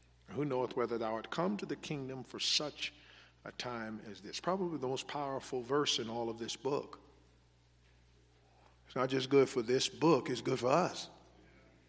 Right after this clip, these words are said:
Then Esther bade them return Mordecai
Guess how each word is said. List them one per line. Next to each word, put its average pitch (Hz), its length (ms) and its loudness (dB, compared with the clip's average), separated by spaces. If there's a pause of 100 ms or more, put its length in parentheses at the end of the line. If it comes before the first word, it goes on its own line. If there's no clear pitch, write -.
(1300)
Then 147 140 4
Esther 143 360 6
bade 131 680 4
them 104 540 -6
return 120 840 -4 (540)
Mordecai 117 640 -2